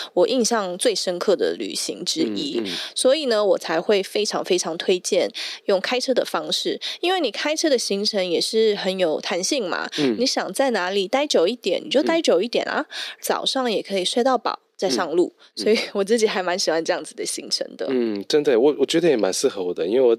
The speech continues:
Speaker 2: 早上通常都起不太，<laughs> 没，没办法起床。
Speaker 1: 对啊。
Speaker 2: <laughs> 但是我觉得这样很有画面欸，因为整个行程听起来很棒欸。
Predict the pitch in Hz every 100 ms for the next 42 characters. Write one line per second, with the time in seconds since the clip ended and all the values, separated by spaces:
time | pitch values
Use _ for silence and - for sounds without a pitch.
0 | - 85 85 113 - 104 85 87 92 -
1 | - - 98 92 87 123 - - - -
2 | - 104 104 104 127 113 - - 120 -
3 | 190 226 190 156 160 196 196 220 151 131
4 | 131 175 123 131 98 139 107 104 95 85
5 | 95 143 139 110 98 98 - 101 - 98
6 | 120 110 90 76 - 92 - -